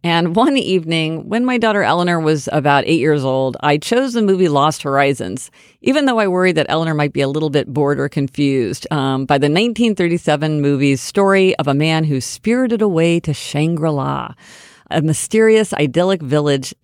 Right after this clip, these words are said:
hidden deep in the Himalayas. And I explained to her what Shangri-La was, what the idea of Shangri-La was. Now, to my surprise,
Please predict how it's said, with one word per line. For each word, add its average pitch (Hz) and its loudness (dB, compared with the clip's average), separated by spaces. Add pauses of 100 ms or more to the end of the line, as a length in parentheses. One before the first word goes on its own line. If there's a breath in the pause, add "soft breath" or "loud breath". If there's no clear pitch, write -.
hidden 151 0
deep 185 0
in 147 -4
the 135 -4
Himalayas. 131 -8 (240)
And 185 2
I 202 4
explained 302 0
to 165 0
her 131 -4
what 180 2
Shangri-La 151 0
was, - -6
what - -8
the 131 -6
idea 139 2
of - -8
Shangri-La 131 -10
was. - -14 (500 loud breath)
Now, 226 0
to 202 -2
my 285 2
surprise, 175 -2